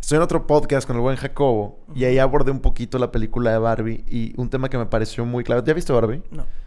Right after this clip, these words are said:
Speaker 1: ¿No lo has visto?
Speaker 2: No.
Speaker 1: Ah, bueno, a continuación
Speaker 2: X.
Speaker 1: spoilers. A continuación spoilers. Por todos ustedes que no han visto Barbie, vienen spoilers, ¿ok? Si no
Speaker 2: Yeah.
Speaker 1: quieren escuchar, ahí vienen spoilers.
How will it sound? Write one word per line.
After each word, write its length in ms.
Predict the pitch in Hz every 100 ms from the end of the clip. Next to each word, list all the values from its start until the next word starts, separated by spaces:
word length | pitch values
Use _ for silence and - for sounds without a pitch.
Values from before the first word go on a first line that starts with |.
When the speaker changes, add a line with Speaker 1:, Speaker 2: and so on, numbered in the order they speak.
| - -
Speaker 1:
¿No 80 | 147
lo 60 |
has 60 | 151
visto? 340 | 139 - 92 -
Speaker 2:
No. 60 | - - - - -
Speaker 1:
Ah, 140 | 143
bueno, 320 | 135 127 104 101 -
a 100 | 117
continuación 460 | 123 117 117 131 147
Speaker 2:
X. 80 | -
Speaker 1:
spoilers. 600 | 135 120 120 123 - -
A 40 |
continuación 260 | - 120 139
spoilers. 320 | 135 143 147 -
Por 140 | 120
todos 260 | 135 165 156
ustedes 220 | 147 147
que 80 | 143
no 60 |
han 80 | 139
visto 240 | 139 135
Barbie, 400 | 131 131 131 131 - - - -
vienen 400 | 117 131 131 113
spoilers, 540 | - 104 92 95 -
¿ok? 140 | - 135
Si 40 |
no 160 | 180 131
Speaker 2:
Yeah. 300 | 143 160 175
Speaker 1:
quieren 180 | 160 165
escuchar, 520 | - 131 - 151 156
ahí 80 | 135
vienen 260 | 135 127
spoilers. 600 | 113 - 110 101 - -